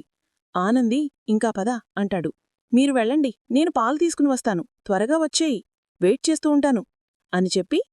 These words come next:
ఆదిత్య పెళ్లికి పోతాడు. "అయ్యో, ఈ పాల గ్లాసేంది, వెయిట్ చేయడాలేంటి? దాని ఒంటి మీద తెల్ల చీర, మల్లెపువ్వులు. ఇది అదే, ఈ ఘోరాన్ని ఎలా ఆపాలో అర్థం కావటం లేదే. ఏదో ఒక సలహా పెద్దమ్మని అడగాల్సిందే," అంటూ ఇందుమతికి ఫోన్ చేస్తుంది.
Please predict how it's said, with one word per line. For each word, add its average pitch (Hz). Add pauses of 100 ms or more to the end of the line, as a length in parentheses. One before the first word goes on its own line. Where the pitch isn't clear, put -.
(120)
ఆదిత్య 226
పెళ్లికి 226
పోతాడు. 185 (480)
"అయ్యో, 262 (380)
ఈ 320
పాల 170
గ్లాసేంది, 240 (140)
వెయిట్ 254
చేయడాలేంటి? 339 (420)
దాని 320
ఒంటి 262
మీద 359
తెల్ల 196
చీర, 302
మల్లెపువ్వులు. 269 (500)
ఇది 254 (120)
అదే, 202 (260)
ఈ 262
ఘోరాన్ని 285
ఎలా 247
ఆపాలో 311
అర్థం 285
కావటం 294
లేదే. 247 (560)
ఏదో 302
ఒక 359
సలహా 262
పెద్దమ్మని 277
అడగాల్సిందే," 254 (420)
అంటూ 214
ఇందుమతికి 269
ఫోన్ 294
చేస్తుంది. 214